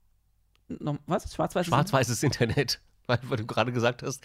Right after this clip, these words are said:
Speaker 2: in Farbe
Speaker 1: Ach
Speaker 2: und
Speaker 1: so,
Speaker 2: Bunt.
Speaker 1: ja. Ja, witzig. <laughs> Ähm, genau. Genau, der, der Verlag in Farbe und Bunt bringt das raus.
Speaker 2: Ach, die
Speaker 1: Ähm,
Speaker 2: heißen so?
Speaker 1: die, die heißen so.
Speaker 2: Ach so!
Speaker 1: So heißt der Verlag, Tim.
Speaker 2: Gott, Entschuldigung.
Speaker 1: Deswegen war, okay, wir reden manchmal aneinander vorbei. Das hat man hier,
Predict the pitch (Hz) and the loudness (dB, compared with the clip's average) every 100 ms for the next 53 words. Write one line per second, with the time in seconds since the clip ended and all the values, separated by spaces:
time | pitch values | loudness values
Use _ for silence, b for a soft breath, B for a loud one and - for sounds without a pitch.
0 | B B 131 - 170 131 - 196 123 190 | B B -6 0 2 2 6 6 8 6
1 | 135 156 - 160 - 151 _ _ 185 165 | 8 6 4 2 2 -2 _ _ -4 -4
2 | - - 226 - 269 - - - - 247 | -4 -6 -4 -2 -4 -4 -4 -2 6 6
3 | - 233 262 - - - - 185 - - | 6 2 0 -10 -10 -14 -10 -10 -12 -18
4 | - - _ - B B 277 - 175 180 | -14 -16 _ -20 B B -8 0 2 2
5 | 175 175 160 139 - B B B _ 175 | 2 4 4 2 -2 B B B _ 0
6 | 156 151 - 147 160 180 147 160 151 143 | 2 2 0 2 2 2 0 0 0 0
7 | 214 - 175 165 156 196 262 277 - b | 0 0 0 0 2 2 2 0 -8 b
8 | b - 196 208 208 - 247 - 123 101 | b -2 4 4 4 2 0 -2 -2 -2
9 | - 185 170 208 190 330 - 170 156 151 | -2 -2 0 2 4 4 2 0 0 0
10 | - - - 311 415 427 415 202 254 277 | -4 0 10 12 12 12 12 12 8 4
11 | 254 220 240 - 208 170 190 285 302 220 | 4 4 4 2 4 4 4 4 4 2
12 | - 170 247 247 175 110 - - 180 180 | -8 -10 -6 -4 -2 -4 -6 -4 -2 -2
13 | 165 175 - - 180 147 156 180 170 185 | 0 -2 -2 0 0 0 0 0 0 -4
14 | - 170 170 175 175 170 160 156 - 220 | -4 -4 -4 -2 -2 -2 0 2 0 -4
15 | - - 160 151 | -8 -6 -6 -6